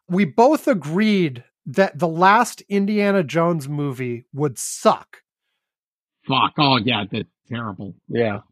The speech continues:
Speaker 1: You, but you s-, you specified specifically, Yvonne, that the measurement that you cared about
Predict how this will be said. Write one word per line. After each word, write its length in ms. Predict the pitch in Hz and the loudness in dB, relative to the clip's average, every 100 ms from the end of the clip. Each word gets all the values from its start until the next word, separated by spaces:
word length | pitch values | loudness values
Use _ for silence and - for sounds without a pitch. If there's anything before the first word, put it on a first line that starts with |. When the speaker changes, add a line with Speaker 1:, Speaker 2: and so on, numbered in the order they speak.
| _ _ _ _ _ _ _ | _ _ _ _ _ _ _
Speaker 1:
You, 300 | 175 254 262 165 | 0 2 2 0
but 200 | 214 180 | 0 2
you 220 | 196 285 | 2 2
s-, 200 | - - | 2 -4
you 260 | 175 233 269 | 0 2 2
specified 760 | - 269 240 247 - 233 185 | 4 4 4 0 0 2 0
specifically, 1080 | - 202 - - - 320 311 269 - 165 139 | -6 -6 -6 -4 0 0 0 -2 -4 -6 -6
Yvonne, 440 | 117 113 95 - _ _ _ _ _ | -8 -10 -12 -20 _ _ _ _ _
that 320 | 151 202 180 165 | 0 0 0 0
the 140 | 180 | 0
measurement 720 | 170 214 277 233 262 247 214 | 4 4 4 2 0 0 -2
that 100 | 185 | -4
you 120 | 175 185 | -4 -4
cared 400 | - 226 269 208 | 2 4 4 2
about 360 | 135 120 107 | -4 -8 -10